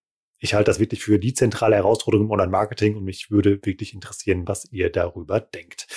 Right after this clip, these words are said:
Was mich auch noch freut, sind eure fünf-Sterne-Bewertungen, die ihr bei iTunes da lasst. Und vor allem auch, wenn ihr was Nettes dazu schreibt. Zum Beispiel Twizzy siebenundneunzig hat das gemacht.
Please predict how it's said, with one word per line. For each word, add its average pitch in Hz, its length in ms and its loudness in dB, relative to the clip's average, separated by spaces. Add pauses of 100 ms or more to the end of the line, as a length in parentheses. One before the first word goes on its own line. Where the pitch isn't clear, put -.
(420)
Was 196 240 2
mich 190 220 4
auch 202 160 2
noch 175 120 2
freut, 104 300 4
sind 151 240 4
eure 135 160 4
fünf-Sterne-Bewertungen, 104 800 2
die 95 80 -12
ihr 104 140 4
bei 98 240 4
iTunes 95 260 -2
da 95 100 -2
lasst. 87 200 -4
Und 127 80 0
vor 151 180 4
allem 143 140 6
auch, 117 160 2
wenn 120 100 4
ihr 113 80 4
was 107 140 2
Nettes 98 160 -2
dazu 101 220 -6
schreibt. 156 340 2
Zum 127 80 0
Beispiel 127 320 4
Twizzy 196 320 6
siebenundneunzig 156 600 4
hat 117 120 0
das - 100 -6
gemacht. 95 340 0